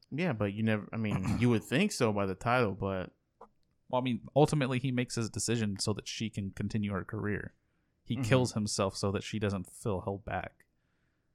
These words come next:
Speaker 2: Like, so I would say it's more about
Speaker 1: The
Speaker 2: Lady
Speaker 1: rising
Speaker 2: Gaga
Speaker 1: star.
Speaker 2: and the rise, but
Speaker 1: But, I mean, e-, even that being the case, you could still be like, "Oh, this is a movie about,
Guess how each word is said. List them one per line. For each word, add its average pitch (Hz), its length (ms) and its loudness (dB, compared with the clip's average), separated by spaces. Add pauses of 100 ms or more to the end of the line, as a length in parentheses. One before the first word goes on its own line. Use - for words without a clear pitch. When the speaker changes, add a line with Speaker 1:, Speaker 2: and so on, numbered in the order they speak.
(840)
Speaker 2:
Like, 110 100 -6
so 110 80 0
I 104 120 6
would 107 140 4
say 117 180 6
it's 104 120 2
more 104 260 4
about 95 300 0
Speaker 1:
The 110 60 -4
Speaker 2:
Lady 98 220 -2
Speaker 1:
rising 95 80 -4
Speaker 2:
Gaga 101 280 2
Speaker 1:
star. 95 220 -4
Speaker 2:
and 95 80 -4
the 92 80 -4
rise, 98 440 -4
but 92 280 -4
Speaker 1:
But, 180 400 8
I 139 40 0
mean, 123 520 2 (300)
e-, 151 220 -6
even 139 600 0 (300)
that 131 240 2
being 135 160 4
the 110 80 0
case, 139 440 0
you 135 80 -2
could 131 160 -12
still 143 480 2
be 113 200 -2
like, 101 280 -4
"Oh, 110 100 -2
this 110 180 -2
is 107 100 -4
a 104 80 -2
movie 98 400 -2
about, 90 600 -6